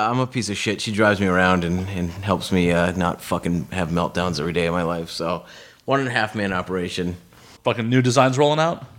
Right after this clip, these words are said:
Speaker 2: I see shit from you guys all the time.
Speaker 1: Yeah, we just did a, um, a corn hat that's spelt with a C. Uh, trying to get, to get sued on that one. So those just shipped out, and we just did a stupid Creed shirt as well. But there's always the main shirts and pins that sell, and then we always try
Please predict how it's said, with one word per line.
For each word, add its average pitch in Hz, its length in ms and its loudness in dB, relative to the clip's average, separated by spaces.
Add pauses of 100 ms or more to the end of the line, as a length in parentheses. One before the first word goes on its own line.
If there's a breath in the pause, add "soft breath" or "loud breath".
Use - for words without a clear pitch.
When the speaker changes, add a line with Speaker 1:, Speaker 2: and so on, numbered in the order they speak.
Speaker 2:
I 135 80 -10
see 139 220 -4
shit 143 180 2
from 143 160 -4
you 135 80 0
guys 131 160 6
all 127 280 6
the 120 100 0
time. 113 340 2 (140)
Speaker 1:
Yeah, 165 240 4
we 156 140 2
just 135 160 -4
did 147 120 2
a, 135 220 4
um, 120 420 2
a 117 80 -6
corn 143 360 -2
hat 143 280 -2
that's 117 140 -10
spelt 113 240 -2
with 113 100 -4
a 107 60 -4
C. 196 500 4 (560 soft breath)
Uh, 101 220 0
trying 113 180 4
to 110 80 6
get, - 400 -8
to 113 100 -2
get 98 220 0
sued 120 340 4
on 110 140 4
that 110 240 2
one. 110 380 2 (680)
So 98 320 2
those 104 240 2
just 110 160 -2
shipped 113 240 0
out, 113 140 8
and 107 80 4
we 107 80 6
just 101 100 -4
did 101 240 2
a - 80 -16
stupid 95 380 -4
Creed 92 320 -2
shirt 87 320 -4
as 90 120 -4
well. 90 400 -2 (420 loud breath)
But 92 220 4
there's 120 180 0
always 160 260 6
the 143 100 4
main 123 360 4
shirts 113 420 0
and 98 180 0
pins 104 220 0
that 95 160 -4
sell, 92 260 2
and 87 100 0
then 90 80 -2
we 95 120 0
always 98 160 0
try 101 160 -4